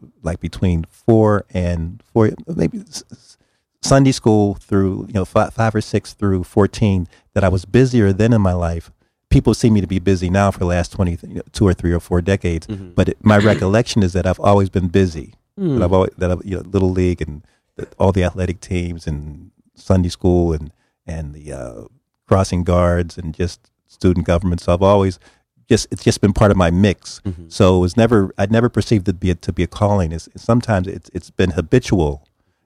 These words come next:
Speaker 1: and even sometimes addictive.
Speaker 2: Mm.
Speaker 1: So now at this stage in my life, I really have to pace myself about just going into that, that automatic pilot.
Speaker 2: Mm-hmm.
Speaker 1: So I'm sure if, if,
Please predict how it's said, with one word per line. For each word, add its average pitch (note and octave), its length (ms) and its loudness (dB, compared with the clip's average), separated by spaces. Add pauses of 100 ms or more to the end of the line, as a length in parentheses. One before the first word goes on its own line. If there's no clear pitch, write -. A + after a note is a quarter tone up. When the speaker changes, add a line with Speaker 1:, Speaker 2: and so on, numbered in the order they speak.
(140)
Speaker 1:
and F2+ 200 0
even A#2+ 280 4
sometimes F#2+ 600 -2 (120)
addictive. E2+ 720 -4 (100)
Speaker 2:
Mm. F#2+ 400 -10
Speaker 1:
So F#2+ 140 2
now G#2 320 4
at F2+ 100 -2
this A#2 140 0
stage F#2 300 0
in F2 80 0
my E2+ 80 0
life, E2+ 260 -2
I F2 40 -2
really F#2 260 -2
have F2+ 160 -6
to E2+ 80 -8
pace - 400 -2
myself E2 520 -2 (280)
about F#2 280 -2
just - 200 -4
going F#2 200 2
into F2 200 -4
that, E2+ 240 -4
that - 180 -6 (160)
automatic F2+ 580 2
pilot. F#2+ 540 0 (100)
Speaker 2:
Mm-hmm. F#2 200 -12 (220)
Speaker 1:
So F#2 200 4 (260)
I'm G2+ 100 -4
sure D3+ 260 4 (240)
if, G2+ 220 -8
if, - 180 -6